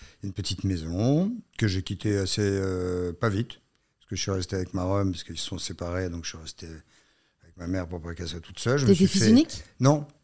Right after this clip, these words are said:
Speaker 1: j'avais une sœur qui est morte maintenant, la pauvre chérie, mais qui avait, euh, qui avait cinquante plus que moi, mais qui est morte, avait, elle avait soixante ans.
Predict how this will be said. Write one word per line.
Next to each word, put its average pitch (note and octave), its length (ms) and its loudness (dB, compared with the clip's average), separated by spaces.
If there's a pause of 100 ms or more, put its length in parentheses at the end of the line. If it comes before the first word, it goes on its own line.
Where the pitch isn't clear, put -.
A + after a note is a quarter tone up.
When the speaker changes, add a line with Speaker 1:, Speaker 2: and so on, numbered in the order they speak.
(240)
Speaker 1:
j'avais G2 240 -2
une F#2+ 100 0
sœur A2+ 300 0 (200)
qui E2 380 -8
est D#2 60 -10
morte G2+ 300 -6
maintenant, F#2+ 280 -4
la F2 100 -4
pauvre E2+ 200 -12
chérie, F2 300 -8 (480)
mais E2+ 260 -8
qui F2 140 -10
avait, E2+ 180 -6 (160)
euh, E2+ 680 -8
qui - 100 -12
avait F2 280 -10
cinquante G2 400 -8
plus F#2 140 -12
que G#2+ 100 -6
moi, A#2 200 -4
mais A2 100 -6
qui - 120 -10
est - 20 -6
morte, G2+ 200 -6
avait, F2+ 160 -6 (160)
elle F2 80 -8
avait F2+ 120 -6
soixante G#2 360 -2
ans. G2 160 -6